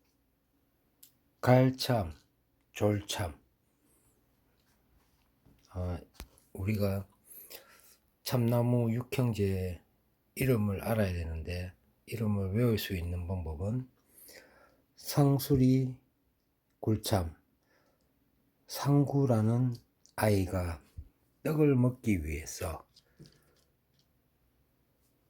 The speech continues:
떡을 먹으려고 하는데 자세히 냄새를 맡아보니 신내가 나서 떡을 갈기갈기 찢어가지고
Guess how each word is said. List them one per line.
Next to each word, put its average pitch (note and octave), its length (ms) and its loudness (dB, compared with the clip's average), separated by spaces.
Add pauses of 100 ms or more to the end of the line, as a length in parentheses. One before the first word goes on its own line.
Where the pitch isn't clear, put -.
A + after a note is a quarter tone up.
(300)
떡을 C#3+ 260 6
먹으려고 C3 560 4
하는데 G#2+ 640 -2 (1200)
자세히 G#2 760 0 (100)
냄새를 A2+ 420 2
맡아보니 G2 840 -2 (920)
신내가 C3+ 600 4
나서 F2+ 500 -6 (1200)
떡을 E3 480 6 (400)
갈기갈기 C3 760 4
찢어가지고 B2+ 1000 0